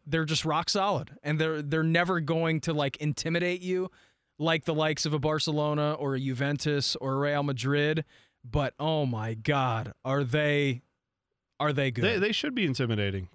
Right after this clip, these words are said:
Speaker 1: Uh,
Speaker 2: They're
Speaker 1: yeah,
Speaker 2: just,
Speaker 1: I, no, I'm not
Speaker 2: they've
Speaker 1: saying they're
Speaker 2: no, I
Speaker 1: not
Speaker 2: know, I know,
Speaker 1: intimidating,
Speaker 2: but
Speaker 1: but
Speaker 2: I'm
Speaker 1: they have, for some reason,
Speaker 2: You're
Speaker 1: they have
Speaker 2: right.
Speaker 1: that aura around
Speaker 2: Well,
Speaker 1: them.
Speaker 2: they have the, yeah, they're really good in Germany.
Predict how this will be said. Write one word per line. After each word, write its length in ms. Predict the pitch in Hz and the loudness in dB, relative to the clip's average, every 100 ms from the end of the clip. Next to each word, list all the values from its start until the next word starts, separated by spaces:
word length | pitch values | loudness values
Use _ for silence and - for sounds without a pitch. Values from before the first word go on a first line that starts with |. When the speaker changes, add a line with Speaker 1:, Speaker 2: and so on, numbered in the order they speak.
| 160 | -2
Speaker 1:
Uh, 100 | 226 | 0
Speaker 2:
They're 80 | 202 | 4
Speaker 1:
yeah, 100 | 349 | 4
Speaker 2:
just, 120 | - | 2
Speaker 1:
I, 80 | 254 | 0
no, 180 | 277 302 | 0 0
I'm 60 | 302 | 2
not 140 | 285 | 2
Speaker 2:
they've 100 | - | 4
Speaker 1:
saying 120 | 262 226 | 4 4
they're 100 | 220 | 4
Speaker 2:
no, 100 | 190 | 6
I 140 | 220 | 6
Speaker 1:
not 20 | |
Speaker 2:
know, 60 | 262 | 4
I 20 | |
know, 280 | 220 254 240 | 4 6 6
Speaker 1:
intimidating, 240 | 277 - 247 | 6 6 6
Speaker 2:
but 60 | 180 | 6
Speaker 1:
but 60 | |
Speaker 2:
I'm 60 | 190 | 6
Speaker 1:
they 120 | 240 | 4
have, 400 | 233 262 220 185 | 4 2 -2 -2
for 120 | 262 | 0
some 240 | 240 320 302 | 0 2 2
reason, 220 | 294 220 | 2 2
Speaker 2:
You're 100 | 226 | 4
Speaker 1:
they 60 | |
have 80 | 240 | 4
Speaker 2:
right. 60 | 190 | 4
Speaker 1:
that 200 | 220 196 | 2 2
aura 280 | 214 196 151 | 2 2 2
around 300 | 160 147 233 | 2 2 2
Speaker 2:
Well, 140 | 220 208 127 | 2 0 -2
Speaker 1:
them. 100 | 165 | -4
Speaker 2:
they 160 | 196 | -2
have 340 | 185 196 202 151 | 0 0 0 -2
the, 460 | 170 165 151 151 - | 0 2 2 0 -4
yeah, 440 | 185 220 202 190 | -2 0 2 2
they're 100 | 180 | 2
really 260 | 185 202 180 | 2 2 2
good 160 | 165 | 2
in 120 | 147 127 | 2 2
Germany. 720 | 123 139 131 123 120 117 | 2 2 2 2 2 0